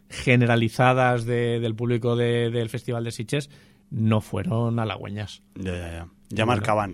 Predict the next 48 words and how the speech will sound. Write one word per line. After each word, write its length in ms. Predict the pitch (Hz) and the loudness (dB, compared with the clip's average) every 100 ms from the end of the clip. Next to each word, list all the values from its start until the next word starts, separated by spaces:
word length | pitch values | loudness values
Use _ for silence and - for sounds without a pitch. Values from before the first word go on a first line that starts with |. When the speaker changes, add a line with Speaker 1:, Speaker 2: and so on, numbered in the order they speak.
| - | -10
Speaker 1:
yo, 800 | 120 127 131 117 113 113 113 117 | -14 -10 -2 4 6 6 4 4
una 180 | 120 117 | 6 6
vez 140 | 113 | 6
vista, 320 | 120 - 131 | 4 2 2
debo 220 | 131 113 117 | 2 2 2
decir 260 | 110 117 | 0 0
que 120 | 123 117 | -2 -2
comparto 480 | 117 107 107 - | -2 0 0 2
esas 120 | 117 110 | 0 0
Speaker 2:
A 80 | |
mí, 120 | 135 113 | 0 4
Speaker 1:
opiniones. 360 | 123 131 143 | 6 6 4
Speaker 2:
a 100 | 143 | 6
mí 100 | 139 | 10
me 80 | 165 | 12
gusta 220 | 175 170 | 12 10
mucho 180 | 156 143 | 8 10
el 80 | 151 | 8
cartel, 560 | 131 123 151 156 220 214 | 8 8 10 8 6 2
porque 240 | 123 117 | 2 4
salen 220 | 117 123 | 4 4
las 160 | 123 104 | 4 4
máscaras 540 | 139 - 120 131 147 | 4 2 2 0 0
y 80 | 123 | -2
los 180 | 113 110 | 0 2
trajes, 480 | 127 147 - 190 - | 4 4 4 0 2
pero 200 | 110 104 | 2 4
Speaker 1:
No, 60 | 104 | 6
Speaker 2:
bueno. 140 | 208 | 6
Speaker 1:
no, 60 | 269 | 6
pero 120 | 165 | 2
si, 180 | 165 151 | 2 0
si 160 | 147 | 2
ya 100 | 147 | 4
te 120 | 165 180 | 6 6
digo, 160 | 254 | 6
el 80 | 196 | 4
diseño 240 | 135 170 | 6 6
de 20 | 190 | 6
producción, 480 | 170 156 170 185 | 6 6 6 8
vestuario, 460 | 170 - 151 165 175 | 6 6 8 8 8
maquillaje, 360 | 170 147 156 190 | 6 4 2 -2
es 60 | |
que 120 | - 165 | -4 -4
está 300 | - 180 - | -2 -2 2
muy, 420 | 123 127 185 254 127 | 6 10 10 8 6
muy 220 | 147 214 | 6 6
bien. 260 | 127 185 | 2 -2